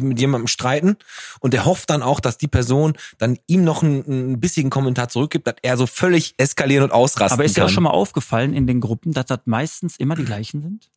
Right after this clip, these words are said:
Speaker 1: Ja, aber jetzt kann ich dir mal einen total geilen Tipp geben, also so halt ich das mittlerweile. Wenn ich Leute sehe, die, ähm, genau solche Sachen schreiben, solche Sachen, wo ich denk, "Alter, hättest du nicht einfach die Fresse halten können?"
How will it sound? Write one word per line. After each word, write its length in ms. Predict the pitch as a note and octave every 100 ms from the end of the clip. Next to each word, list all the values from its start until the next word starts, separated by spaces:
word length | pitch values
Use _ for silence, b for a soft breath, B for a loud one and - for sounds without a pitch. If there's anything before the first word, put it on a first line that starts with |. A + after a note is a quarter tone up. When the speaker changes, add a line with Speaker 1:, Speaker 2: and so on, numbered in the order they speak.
| B B B _ -
Speaker 1:
Ja, 200 | C3 E3+
aber 220 | C3+ A2
jetzt 220 | G#2+ A2+
kann 120 | - C#3+
ich 80 |
dir 80 | D3
mal 180 | A#2 G#2
einen 120 | G#2+ F#2+
total 340 | B2 C3 C#3
geilen 240 | A2 A2+ A2+
Tipp 180 | D#3
geben, 240 | - F#2+ G2+
also 200 | F#2+ G#2
so 220 | G#2 G2
halt 240 | G#2 G2+
ich 80 | B2
das 180 | - F#2+
mittlerweile. 580 | F#2 - F#2 F2+ G2 B2+ B B B
Wenn 240 | G2+ D3
ich 220 | E3 - A2
Leute 400 | A2 A#2 C#3+ C#3
sehe, 340 | A2 B2+ A2+
die, 380 | F2 G#2 G#2 G#2+ -
ähm, 260 | G2+ G2+ F#2+
genau 240 | G2 A#2
solche 280 | A2+ A2+ A2
Sachen 220 | G2+ -
schreiben, 440 | - F#3+ G2 F2+ - _ _ _ b b _
solche 380 | G2 G#2+ A2+ G2+
Sachen, 380 | G#2+ G#2+ A2 F#2
wo 100 | G#2+
ich 80 | -
denk, 320 | G#2 A2 - _ -
"Alter, 400 | - F2+ F2+ E2+ _ _ _ -
hättest 280 | - - -
du 20 |
nicht 80 | A2
einfach 120 | G#2
die 100 | F#2
Fresse 240 | - F2 A#2
halten 160 | A2 C3
können?" 220 | B2